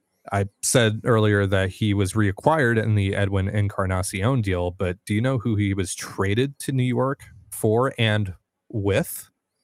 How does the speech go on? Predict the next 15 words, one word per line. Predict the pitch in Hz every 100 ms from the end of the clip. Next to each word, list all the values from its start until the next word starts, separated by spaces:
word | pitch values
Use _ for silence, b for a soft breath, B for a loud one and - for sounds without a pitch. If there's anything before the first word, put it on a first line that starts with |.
| _ _
'Cause | 117 107
he, | 131 143 -
he | 123 123
went | 113 120 190
to | -
New | 120
York | 123 113 101 _
along | 107 120 127
with | 104 95
another | 101 117 98 90 _
prospect. | - 107 - - - - _ - - - _ _ _ _ _ _ _ _ _ _ _ _ _ _ _
It's | 131
a | 208
noteworthy | 123 110 139 139 117 98 92
prospect. | - 98 - - 104